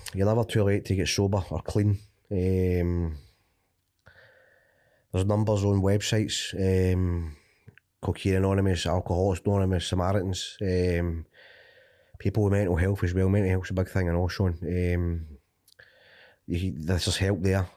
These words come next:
there's help there, but you, you really, really need to want the help. Uh, don't be embarrassed, don't be ashamed, uh,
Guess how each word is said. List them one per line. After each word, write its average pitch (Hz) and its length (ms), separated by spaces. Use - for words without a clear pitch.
there's - 180
help 95 200
there, 92 200
but 90 220
you, 90 260
you 87 200
really, 92 260
really 92 280
need 90 220
to 90 100
want 90 220
the 85 60
help. 87 380
Uh, 90 400
don't 98 220
be 98 100
embarrassed, 92 680
don't 98 160
be 90 80
ashamed, 107 580
uh, 90 260